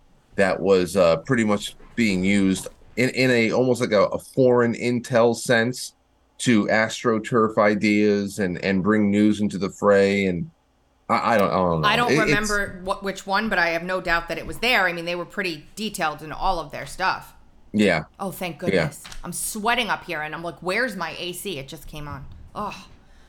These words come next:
Speaker 2: Um,
Speaker 1: Was it on a timer?
Speaker 2: No, it's, it's on a thermostat. So I'm like,
Speaker 1: Okay.
Speaker 2: "Why is it not on yet? It's pretty damn hot up here." Um,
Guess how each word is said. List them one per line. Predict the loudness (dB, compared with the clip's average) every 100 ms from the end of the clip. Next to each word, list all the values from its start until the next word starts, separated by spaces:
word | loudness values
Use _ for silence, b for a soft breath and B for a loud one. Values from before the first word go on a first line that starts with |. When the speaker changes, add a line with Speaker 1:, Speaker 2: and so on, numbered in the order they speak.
| b 0
Speaker 2:
Um, | 2 4 0 -6 -12 _ _ _ _ _ _ _ _ _ _ -20 _ -2
Speaker 1:
Was | 2
it | 2
on | 2
a |
timer? | 0 0 4 2 0 -8 _ -2
Speaker 2:
No, | 2 4 4
it's, | 0 -2
it's | -8 -2
on | -2
a | -4 -4
thermostat. | -4 -4 -6 -4 -4 -6 -18 _ -20 -20 -20 -20
So | -2 0
I'm | 2
like, | 0
Speaker 1:
Okay. | 2
Speaker 2:
"Why | 2 4
is | 2
it | -2
not | -4 -2
on | 0 -2
yet? | -4 -8
It's | -10
pretty | -10 -10 -8
damn | -8 -8
hot | -8 -8 -8
up | -10
here." | -14 -14 b b b 0
Um, | 2 2 0 -6